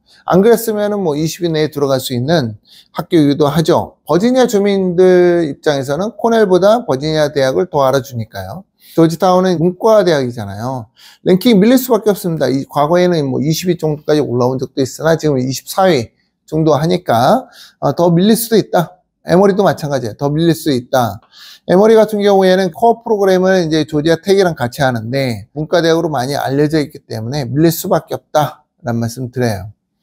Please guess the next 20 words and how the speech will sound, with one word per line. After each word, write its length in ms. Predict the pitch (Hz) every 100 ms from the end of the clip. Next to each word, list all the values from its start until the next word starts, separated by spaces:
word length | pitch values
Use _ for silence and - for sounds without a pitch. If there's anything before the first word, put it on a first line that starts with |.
| _ _ _ -
자, 80 | 147
와시우 440 | 135 185 190 254
같은 320 | 240 240 240 214
경우에는 440 | 208 196 190 196
과거 280 | 160 160 165
이십 320 | 165 165 190
위 80 | 147
내에 240 | 160 160
들어갔다가 720 | - 147 139 - 131 135 196 180
이십일 440 | 147 156 - 185
위 100 | 185
하고 260 | 190 147 147
있는데, 640 | 123 113 107 135 131 101 _ _ - _ -
이 120 | 180
학교도 800 | 196 185 - 190 175 196 196 175
컴사 480 | 226 247 247 226
순위가 460 | 220 214 196 196 185
그렇게 240 | 156 151
높지도 360 | 127 120 - 160
않고 500 | 127 113 170 254 -